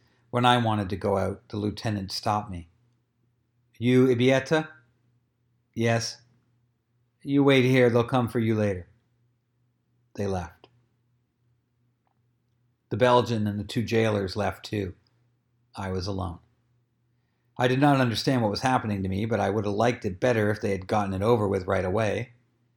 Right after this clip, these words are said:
I heard shots at almost regular intervals. I shook with each one of them.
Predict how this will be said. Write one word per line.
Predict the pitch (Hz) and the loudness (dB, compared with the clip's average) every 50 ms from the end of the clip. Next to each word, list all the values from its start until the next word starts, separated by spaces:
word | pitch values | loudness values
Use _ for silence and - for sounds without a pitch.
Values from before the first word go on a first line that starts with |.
| _ _ _ _ - | _ _ _ _ -8
I | - 107 | -4 -2
heard | 120 123 110 - | -2 -2 -2 -2
shots | - - 131 123 113 110 110 - - | -2 0 2 4 4 4 2 0 -2
at | 110 | -4
almost | 104 101 104 101 - 104 | -2 -2 -4 -6 -4 -2
regular | 104 104 107 101 104 98 104 110 | -2 -2 0 0 -2 -2 -2 -2
intervals. | 117 117 107 104 92 87 92 90 95 107 - - - _ _ _ _ _ _ _ _ _ _ - | -4 -6 -6 -6 -6 -6 -6 -6 -6 -6 -8 -12 -16 _ _ _ _ _ _ _ _ _ _ -6
I | 120 107 | -4 -4
shook | - - - 170 143 - - | -4 0 2 2 2 2 0
with | 113 110 113 | -2 0 0
each | 117 104 - - | 0 -2 -2 -4
one | 127 120 113 104 | -4 -2 -2 -2
of | 90 | -4
them. | 87 87 85 85 | -6 -8 -10 -14